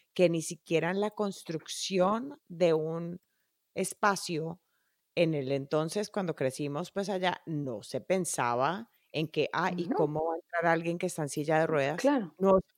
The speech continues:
Speaker 1: pensaba en esas cosas.
Speaker 2: No, no, no,
Speaker 1: Ahorita
Speaker 2: no se
Speaker 1: todo
Speaker 2: pensaba.
Speaker 1: lo tienen que construir, por lo menos acá, y no sé, ojalá que haya cambiado eso en Colombia, pero acá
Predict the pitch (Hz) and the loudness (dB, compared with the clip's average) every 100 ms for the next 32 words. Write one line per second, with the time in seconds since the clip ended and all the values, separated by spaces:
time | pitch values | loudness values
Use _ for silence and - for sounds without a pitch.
0 | 208 208 214 208 214 214 214 - 240 247 | -6 -4 0 0 0 -2 -4 -2 -2 -2
1 | 180 - _ _ 214 285 320 - 170 220 | -4 -6 _ _ 4 4 2 0 4 4
2 | 262 208 226 - 208 214 220 226 240 233 | 2 4 2 4 4 6 6 6 6 4
3 | 226 185 202 - 170 - - 202 214 208 | 0 -2 -12 -6 -6 -6 -16 -2 -2 -2
4 | - 196 175 151 160 190 _ _ _ _ | -4 -2 0 0 -2 -4 _ _ _ _
5 | _ _ 160 143 127 160 233 - 240 214 | _ _ -4 -2 -2 -2 -2 -2 -2 0
6 | 143 123 151 147 151 131 135 127 131 151 | -2 -4 -4 -4 -6 -8 -4 -2 -2 -2
7 | 220 226 226 180 156 143 151 160 170 196 | -2 -2 -2 -2 0 2 2 0 -2 -4
8 | 180 160 - 131 196 269 180 - 131 127 | -4 -6 -4 -2 -2 -2 -4 -2 -4 -4
9 | - _ _ - 127 139 131 127 - | -6 _ _ -14 -6 0 2 0 -4